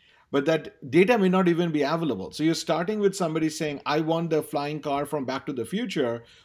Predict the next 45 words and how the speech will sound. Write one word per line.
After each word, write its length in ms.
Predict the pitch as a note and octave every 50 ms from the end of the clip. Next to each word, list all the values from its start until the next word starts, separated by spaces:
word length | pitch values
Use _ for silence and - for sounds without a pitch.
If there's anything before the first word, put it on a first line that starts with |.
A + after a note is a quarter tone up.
| _
Well, 120 | - F3 E3+
however 500 | - - F#3 F#3 A3+ A#3 A#3+ B3+ B3+ A#3
much 220 | A3+ A3+ F#3 F#3
effort 300 | F#3 F3 F3 - G3+ F#3+
you 120 | F#3 F#3 F3
put 240 | - D#3+ D3 -
in, 220 | G3+ A#3 B3 G#3 E3
you're 160 | D#3+ E3 E3+
not 180 | F3+ F#3 F#3 D#3+
gonna 240 | F3+ F3 F3 E3+
be 180 | D3+ D#3 D#3 D#3
able 200 | D#3 D3+ D3+ D3
to 100 | D3 C#3+
give 200 | B2+ C#3+ D3 C3+
them 160 | C3+ A#2 G#2+
that. 180 | F#2+ - - - _ _ _ _ _ _ _ - _ _ _
But 160 | E3 D#3+ D3+
maybe 340 | E3 E3+ G3 B3 C4+ C4+ F4
they 180 | - F#3+ G3+ G3+
would 160 | G3+ G#3+ G3+
have 140 | G#3+ G3 F3
been 160 | G3+ G3 F#3+
perfectly 540 | - G3+ G3+ G3 G3+ A3+ G#3+ A3 G#3+ F#3 E3+
okay 640 | E3+ E3+ E3 - - A3+ A#3 A3 G3 F3+ F3 F3
with 280 | E3+ D#3 E3 E3+ E3 E3+
a 320 | E3+ E3 D#3+ D#3+ D#3 D3+ - -
car 240 | D#3+ D#3 F3+ G#3 G#3+
that 240 | F#3+ F#3+ F#3 E3+ C#3+
drives 340 | C#3 D#3 D3+ D#3 D#3+ D#3 E3+
at 100 | D#3 -
fifty 240 | F3 D#3+ - F3 D#3+
miles 300 | D3+ D3 D3 D#3 D#3+ D#3+
an 100 | D3 D#3
hour 400 | F3+ G#3+ A3+ G#3 F3 D#3+ D#3 D#3
or 300 | - - C#3+ C#3+ D3 D3+
a 220 | D3+ D3 C#3+ C#3 - - _ _
boat 400 | A2+ G#2+ G2 D3+ F3 G3+ G3+ E3+
that 240 | F#3 F3+ E3+ D3+ C3+
goes 320 | C3+ D#3 D#3+ E3+ D#3 D3
at, 340 | E3+ D#3+ D3+ D3 D3+ D3 -
uh, 260 | D#3 D3 C#3+ C#3+ C#3+
forty 280 | C#3 E3 D3+ C#3+ D3 D3
miles 300 | D3+ F3+ A3+ B3 G3+ A3+
an 100 | F3+ D3
hour. 300 | C#3 B2+ A#2+ B2 B2